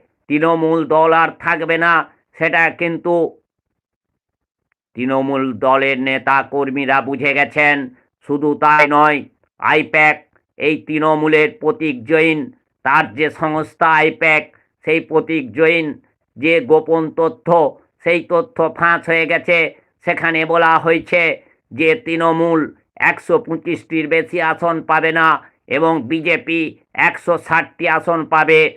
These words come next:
অন্যান্যরা নটি আসন পাবে। এই গোপন তথ্য,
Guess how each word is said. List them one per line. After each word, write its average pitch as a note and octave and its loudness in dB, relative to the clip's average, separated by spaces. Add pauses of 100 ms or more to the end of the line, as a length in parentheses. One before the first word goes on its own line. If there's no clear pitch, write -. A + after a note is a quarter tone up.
(180)
অন্যান্যরা D#3+ 2 (440)
নটি D#3 -2
আসন C#3 -2
পাবে। A#2 -2 (640)
এই F3+ 2
গোপন G3+ 2
তথ্য, A3 0